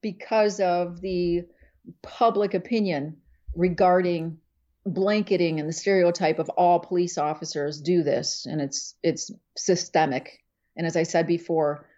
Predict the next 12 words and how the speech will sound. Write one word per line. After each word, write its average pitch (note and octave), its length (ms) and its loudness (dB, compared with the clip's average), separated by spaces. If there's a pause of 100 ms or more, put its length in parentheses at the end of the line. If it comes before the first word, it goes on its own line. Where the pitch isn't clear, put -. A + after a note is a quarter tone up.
(100)
giving G3 300 2
you F3+ 140 0
the E3 100 -6
statistics F#3 720 -4
that E3 160 2
I E3+ 80 4
gave F3+ 340 2
you, D#3 260 -2 (440)
um, D3+ 520 -6 (280)
it's G3 200 2
not F#3 420 2
systemic. D3 720 -4